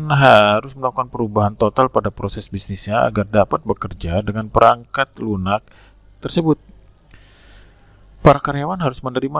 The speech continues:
tunjangan atau, eh, harus menerima fungsi kerja dan tanggung jawab yang baru.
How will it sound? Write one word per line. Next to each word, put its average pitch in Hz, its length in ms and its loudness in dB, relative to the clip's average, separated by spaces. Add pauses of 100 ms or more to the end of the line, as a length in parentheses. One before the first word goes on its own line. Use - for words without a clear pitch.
tunjangan 127 1040 -2
atau, 123 320 -10 (320)
eh, 113 760 4 (580)
harus 120 240 2
menerima 131 320 -4
fungsi 139 400 -4
kerja 127 400 4
dan 113 160 4
tanggung 110 240 2
jawab 120 240 6
yang 117 160 -2
baru. 98 320 4